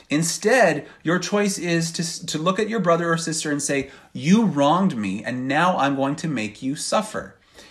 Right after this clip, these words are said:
And that is not the way of Jesus. That's revenge. That's revenge. And it's better to be wronged than to seek revenge. Okay? That's,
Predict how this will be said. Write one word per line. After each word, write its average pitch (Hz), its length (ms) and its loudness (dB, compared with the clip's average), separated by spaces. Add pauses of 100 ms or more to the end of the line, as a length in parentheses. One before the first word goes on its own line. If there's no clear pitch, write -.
(180)
And 139 240 0
that 160 440 0
is 143 140 0
not 151 320 -2
the 190 60 -2
way 117 180 -2
of 95 140 -6
Jesus. 95 500 -10 (240)
That's 190 360 4 (200)
revenge. 143 920 -2 (1000)
That's 117 240 -6
revenge. 151 640 0 (220)
And 147 120 2
it's 165 100 -2
better 185 440 4 (180)
to 165 100 -2
be 160 140 2
wronged 156 880 0 (240)
than 147 180 2
to 190 100 4
seek 156 300 0
revenge. 160 720 -2 (880)
Okay? 139 380 -2 (240)
That's, - 300 2